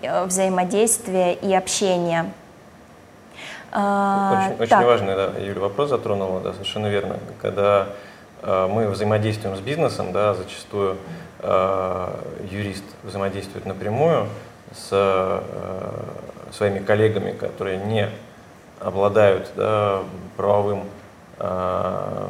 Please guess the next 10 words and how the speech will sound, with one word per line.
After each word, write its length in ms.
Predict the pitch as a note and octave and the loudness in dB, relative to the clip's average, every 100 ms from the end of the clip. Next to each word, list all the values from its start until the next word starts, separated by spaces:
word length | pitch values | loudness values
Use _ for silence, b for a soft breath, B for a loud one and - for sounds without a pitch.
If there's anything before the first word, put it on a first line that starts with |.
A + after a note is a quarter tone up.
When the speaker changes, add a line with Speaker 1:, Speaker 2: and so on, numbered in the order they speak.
| F#2 | -4
Speaker 2:
понятийным 500 | A#2 A2+ A#2 G#2 G#2 | -2 -2 -2 -2 -2
аппаратом, 560 | - G#2+ G2+ - G2 | 2 6 6 4 -6
да, 180 | F#2+ G#2+ | -2 -2
не 320 | G#2 F#2+ G#2+ | 0 -2 0
заканчивали 800 | G2 G#2 G#2+ G2 - F#2 F#2 F2+ | 0 0 -2 -4 -6 -6 -4 -4
юридический 580 | F#2+ G2 G2 F#2 - - | -6 -8 -8 -8 -8 -8
вуз. 220 | F#2+ G2 - - B B - | -8 -8 -12 -16 B B -4
А 880 | G2 F#2+ F#2 F#2 F#2 - - - - - - G2+ | 0 2 4 2 0 -2 -6 -8 -8 -10 -8 -4
задача 600 | G#2 G#2 A2+ A2 G#2+ G2 G2+ - - - | 0 6 6 6 0 -2 -6 -16 -20 -14
юриста — 760 | F#2+ G2+ D3+ F3 B2+ A#2 G#2+ | -8 -4 -4 -2 2 4 4